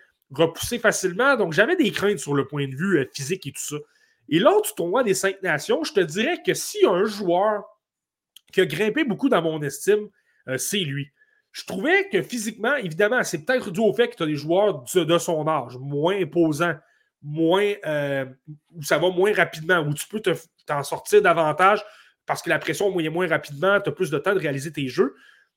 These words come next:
Je le trouvais plus efficace, puis je trouvais qu'il était plus capable de s'imposer physiquement. À un contre un, je trouvais qu'il sortait davantage des coins avec la rondelle.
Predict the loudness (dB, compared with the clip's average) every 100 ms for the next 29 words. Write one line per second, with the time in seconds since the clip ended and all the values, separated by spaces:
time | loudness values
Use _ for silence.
0 | _ -12 -8 2 4 4 -2 -4 -4 -2
1 | -2 -4 -8 -6 -2 -2 0 -2 0 -2
2 | 0 2 2 2 2 0 4 2 2 -2
3 | -2 -4 -4 -4 0 2 4 4 2 2
4 | 2 2 -2 -4 -4 -6 -6 -10 -6 -2
5 | 2 2 4 2 2 -2 -2 -2 -2 0
6 | 0 0 0 -2